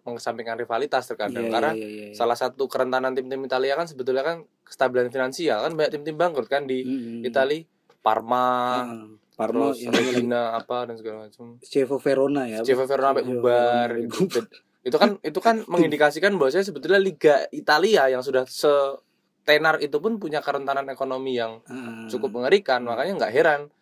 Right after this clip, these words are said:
Speaker 1: mau serivalitasnya segede apapun, kalau udah tawarannya segede untuk urusan Vlahovic yang barangkali modalnya nggak banyak, ya kenapa nggak dilepas?
Speaker 2: Iya, iya, iya, iya.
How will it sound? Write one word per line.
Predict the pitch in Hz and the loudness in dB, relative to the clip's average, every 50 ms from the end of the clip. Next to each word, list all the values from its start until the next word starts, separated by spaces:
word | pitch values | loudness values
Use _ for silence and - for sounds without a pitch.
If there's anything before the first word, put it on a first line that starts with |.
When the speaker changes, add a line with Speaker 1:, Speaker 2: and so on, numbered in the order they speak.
| _ _ _ | _ _ _
Speaker 1:
mau | - 123 123 127 | 0 2 4 4
serivalitasnya | 127 123 - 131 131 123 - 131 123 120 117 123 117 - - - 120 123 123 123 | 4 2 0 -2 -2 0 0 0 0 0 0 -2 -4 -4 -6 -8 -6 -4 -4 -4
segede | 120 - 123 127 120 120 | -6 -4 -4 -2 0 2
apapun, | 113 107 104 - 104 101 - - 175 185 | 2 2 2 0 -2 -2 -2 -4 -4 -4
kalau | 170 151 135 123 | -2 -2 0 0
udah | 120 123 120 117 | 0 0 -2 0
tawarannya | - 113 113 113 117 120 120 120 | 2 2 2 4 2 2 0 -2
segede | 120 - 117 120 113 120 117 113 | -4 -6 -6 -2 -2 -2 -2 -2
untuk | 107 - | -6 -10
urusan | - 113 120 117 117 110 113 113 110 113 | -12 -10 -6 -6 -4 -2 -2 -4 -4 -4
Vlahovic | 110 - 120 110 113 110 101 98 - 160 160 - | -4 -2 -2 -2 0 -2 -4 -6 -6 -8 -8 -6
yang | 147 123 113 110 107 110 _ _ _ _ _ _ _ _ _ _ _ | -6 -8 -8 -8 -12 -18 _ _ _ _ _ _ _ _ _ _ _
barangkali | - 117 117 120 127 131 127 135 | 2 4 4 4 4 2 2 2
modalnya | 135 131 131 123 127 117 117 117 117 | 2 0 0 2 2 2 2 2 0
nggak | 110 - 95 | -2 -2 -2
banyak, | 98 98 110 165 190 | -2 -4 -4 -4 -6
ya | 160 104 | -6 -6
kenapa | - 95 87 98 95 | -6 -6 -6 -6 -6
nggak | 92 - - | -8 -8 -8
dilepas? | 95 92 104 131 - _ - 101 107 120 - - - _ | -8 -8 -8 -8 -8 _ -10 -10 -10 -10 -14 -20 -20 _
Speaker 2:
Iya, | - 151 110 110 104 101 | -14 -10 -8 -8 -6 -8
iya, | 101 101 101 101 | -10 -12 -12 -14
iya, | 98 98 98 95 | -14 -14 -16 -18
iya. | 95 95 92 | -18 -20 -20